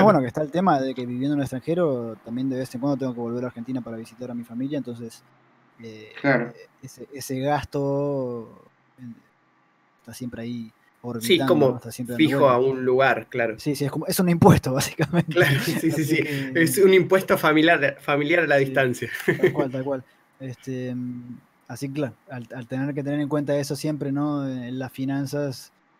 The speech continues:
Speaker 2: este, digo, prefiero pegarme un viaje grosso como este y no viajar todo el tiempo a lugares que por ahí están más cerca y son más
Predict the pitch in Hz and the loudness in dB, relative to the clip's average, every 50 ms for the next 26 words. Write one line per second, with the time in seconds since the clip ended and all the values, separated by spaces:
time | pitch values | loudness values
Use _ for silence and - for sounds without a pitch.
0 | _ _ _ _ 117 113 107 - - - 117 110 110 110 107 107 104 _ _ _ | _ _ _ _ -20 -18 -16 -16 -16 -16 -18 -18 -18 -20 -20 -20 _ _ _ _
1 | _ _ _ _ _ _ _ _ _ _ _ _ - 123 117 107 101 - 110 - | _ _ _ _ _ _ _ _ _ _ _ _ -14 -14 -14 -14 -16 -18 -16 -14
2 | - 127 123 - 120 120 123 127 127 123 123 131 127 - - 127 123 120 127 131 | -12 -12 -10 -10 -8 -8 -6 -6 -6 -6 -6 -6 -8 -8 -10 -10 -10 -8 -8 -8
3 | - - 123 117 117 113 113 120 123 123 120 - 143 135 127 123 120 113 107 104 | -8 -10 -10 -8 -8 -8 -8 -8 -10 -10 -10 -10 -10 -8 -8 -8 -10 -12 -14 -16
4 | - 113 113 110 113 117 120 123 123 120 113 - 127 120 - - 123 113 - 131 | -16 -16 -14 -12 -10 -8 -6 -6 -8 -8 -8 -10 -10 -8 -4 -4 -4 -4 -2 -4
5 | 123 120 117 123 113 113 107 113 117 117 120 113 - - - _ _ _ _ _ | -4 -2 -2 -2 -2 -2 -6 -6 -8 -8 -10 -12 -14 -16 -20 _ _ _ _ _
6 | _ _ _ _ _ _ _ _ _ _ - - - 113 120 117 - 123 117 117 | _ _ _ _ _ _ _ _ _ _ -20 -20 -18 -16 -16 -12 -10 -8 -8 -8
7 | 120 - - 127 123 - 131 117 - 120 113 117 117 113 113 113 110 107 104 - | -8 -8 -10 -10 -10 -10 -12 -14 -14 -16 -16 -12 -12 -10 -10 -12 -14 -16 -20 -20
8 | - - | -20 -20